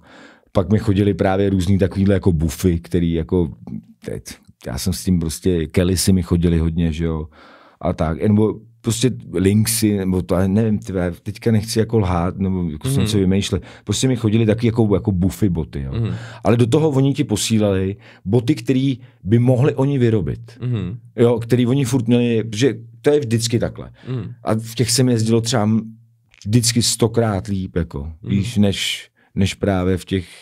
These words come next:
Speaker 1: těch, ale nejvíce měl asi jako nejradši jsem měl ty strikery, že to byla vlastně jediná bota,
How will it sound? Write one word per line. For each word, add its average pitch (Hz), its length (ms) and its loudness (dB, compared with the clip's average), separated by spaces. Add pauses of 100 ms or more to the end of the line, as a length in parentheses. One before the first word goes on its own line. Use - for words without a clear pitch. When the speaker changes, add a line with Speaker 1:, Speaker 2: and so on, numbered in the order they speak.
(220)
Speaker 1:
těch, 90 140 0 (840)
ale 110 160 2
nejvíce 117 340 2
měl 131 160 0
asi 113 200 0
jako 123 160 2
nejradši 107 300 0
jsem 117 120 0
měl 113 100 4
ty 123 100 0
strikery, 78 500 -4
že 90 120 -4
to 101 80 -2
byla 110 120 4
vlastně 107 320 2
jediná 98 380 2
bota, 95 460 -2